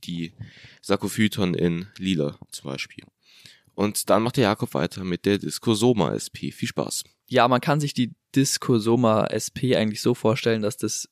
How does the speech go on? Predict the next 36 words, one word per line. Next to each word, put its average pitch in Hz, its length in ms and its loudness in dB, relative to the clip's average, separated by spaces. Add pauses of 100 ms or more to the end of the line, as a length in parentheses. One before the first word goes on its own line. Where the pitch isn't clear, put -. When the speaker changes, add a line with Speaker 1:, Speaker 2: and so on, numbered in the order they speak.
Speaker 2:
mehrere 110 400 0
Lappen 104 380 0
nebeneinander 107 580 2
sind, 117 400 -4
wenn 107 120 0
man 107 100 2
das 110 140 -6
mal 107 140 2
so 107 160 -2
sagen 107 320 2
kann. 110 300 0 (600)
Und 104 580 2
die 107 160 0
wächst - 360 0 (280)
eben 113 280 0
hauptsächlich 104 420 2
in 92 80 0
die 107 80 -2
Breite, 101 540 0
aber 113 380 4 (100)
das - 420 2
auch 107 200 0
nicht 117 200 -4
so 104 120 2
schnell 113 380 2
und 110 140 2
nicht 107 180 -2
so - 140 -2
gut, 135 280 0
deswegen 110 360 0
kann 113 140 -6
man 107 120 -2
die 110 120 -4
auch - 180 -2
leicht 101 260 2
kontrollieren. 107 680 -2